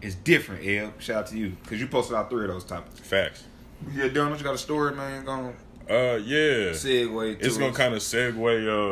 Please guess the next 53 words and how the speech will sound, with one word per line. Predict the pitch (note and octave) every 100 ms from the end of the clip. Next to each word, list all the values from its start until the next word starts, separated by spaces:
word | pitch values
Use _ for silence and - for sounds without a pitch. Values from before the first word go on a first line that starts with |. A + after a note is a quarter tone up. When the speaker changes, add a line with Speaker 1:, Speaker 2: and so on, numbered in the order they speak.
| F#2
Speaker 2:
um, | F2 F#2
Speaker 1:
To | A#2
the | G2+
social | A2+ G#2+ A2
media. | A#2+ A2+ F#2+
Speaker 2:
into | F#2+ F#2+ F#2+
the | F#2
social | G2+ G2+ F#2
media, | G#2 G2+ G2+
'cause | G2 F2
we | F#2
are | F#2+ F#2+
gonna | F2 F#2 E2+
talk | - F2 F2+
about, | D#2+ F2 E2 D#2
um, | E2 E2+ D#2+ D#2
the | E2
new | F2 E2+
Avengers | D#2+ F2+ E2 E2
movie. | F2 F2 E2+ E2 - - -
We're | C#3+ D3+
gonna | G2+
touch | B2+ A#2+ E2
bases | F2 G#2+ F2
on | G2+ G2
it, |
'cause | E2
I | F2+
know |
a | E2
lot | E2
of | E2+
people | F2+ E2+
haven't | G#2+ G#2+
Speaker 1:
We're | A#2
not | A#2
Speaker 2:
seen | A2
Speaker 1:
gonna | A2
Speaker 2:
it. | A2
Speaker 1:
ruin | A#2 A#2 A#2
it. |
Speaker 2:
We're |
Speaker 1:
We're | A2+
Speaker 2:
not | A#2
Speaker 1:
not | D3+
Speaker 2:
gonna | D#3+
Speaker 1:
gonna | D3+
Speaker 2:
ruin | C#3+ B2+
Speaker 1:
spoil | B2
it. | C3+
Speaker 2:
anything | C3+ C3+ D3+
for | A#2+ G#2
you. | G2+ A#2